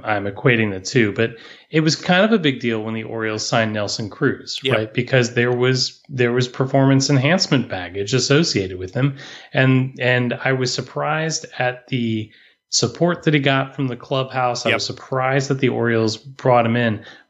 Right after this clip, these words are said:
Speaker 1: but there was talent there.
Speaker 2: There
Speaker 1: There
Speaker 2: was
Speaker 1: was a reason
Speaker 2: there was
Speaker 1: why
Speaker 2: talent
Speaker 1: they were willing
Speaker 2: there.
Speaker 1: to deal with that.
Speaker 2: But I remember talking about that, and I men-, remember talking about that when he was going through his press conference of, it was very strategic, where Showalter brought in certain big clubhouse veterans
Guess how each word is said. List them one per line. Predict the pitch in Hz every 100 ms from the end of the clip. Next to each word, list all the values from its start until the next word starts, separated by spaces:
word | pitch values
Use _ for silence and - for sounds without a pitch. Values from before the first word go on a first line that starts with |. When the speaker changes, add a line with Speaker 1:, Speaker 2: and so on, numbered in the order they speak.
| _
Speaker 1:
but | 147 143 135 - _
there | 139 180
was | 185 -
talent | - 185 202 127 92 -
there. | 95 82 - _ -
Speaker 2:
There | 143
Speaker 1:
There | 139
Speaker 2:
was | 139
Speaker 1:
was |
a | 135
reason | 123 117 131 208 233 120 104
Speaker 2:
there | 139
was | 135
Speaker 1:
why | 165
Speaker 2:
talent | 143 143 113
Speaker 1:
they | 131
were | 135
willing | 135
Speaker 2:
there. | 135
Speaker 1:
to | 135
deal | 131 135
with | - -
that. | - - -
Speaker 2:
But | 113
I |
remember | 120 131 147
talking | - 170 147 110
about | 101 95
that, | 107 104
and |
I | 107
men-, | 107 117 - -
remember | 117 117 123
talking | 127 139 135 127
about | 113 104
that | 110
when | 104 107
he | -
was | 113 104
going | 107 110
through | 120
his | 107
press | - 143
conference | - - - 98 104
of, | 101 -
it | -
was | 104
very | 92 101 107
strategic, | - - - 156 139 104 -
where |
Showalter | 101 - 113 113 - 107
brought | 113 107
in | 104
certain | 101 - - 120 123 139 135 - _ _ - 117
big | 113 123 120
clubhouse | - 113 - 113 104
veterans | 113 110 98 95 -